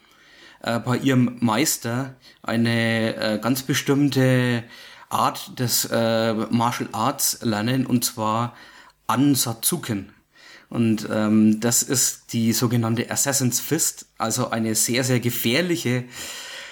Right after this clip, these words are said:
Kampfsportart, ähm, bei der man den, den, den, das eigene Chi, so die, diese eigene innere Energie bündeln kann, und zwar auf, äh, sehr gefährliche Art und Weise, durch Wut oder durch ausgeglichene Art und Weise. Und natürlich die ausgeglichene versucht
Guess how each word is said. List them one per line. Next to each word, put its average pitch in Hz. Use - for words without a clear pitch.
Kampfsportart, 139
ähm, 120
bei 117
der 117
man 123
den, 107
den, 104
den, 110
das -
eigene 131
Chi, 143
so 123
die, 113
diese 120
eigene 131
innere 139
Energie 131
bündeln 151
kann, 127
und 117
zwar 117
auf, 117
äh, 110
sehr 117
gefährliche 135
Art 127
und 156
Weise, 143
durch 117
Wut 175
oder 135
durch 131
ausgeglichene 120
Art 98
und 104
Weise. 92
Und 95
natürlich 110
die 101
ausgeglichene 131
versucht 131